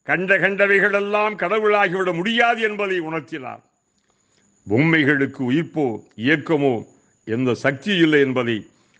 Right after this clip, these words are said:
எல்லாரும் அறியும் வண்ணம் நிதர்சனமாய் செய்து காண்பித்தார். ஆம்,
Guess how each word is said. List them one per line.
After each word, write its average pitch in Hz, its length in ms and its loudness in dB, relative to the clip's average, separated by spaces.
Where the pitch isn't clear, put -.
எல்லாரும் 123 600 2
அறியும் 135 420 -2
வண்ணம் 110 320 -6
நிதர்சனமாய் 165 880 0
செய்து 135 200 -4
காண்பித்தார். 107 580 -8
ஆம், 101 320 0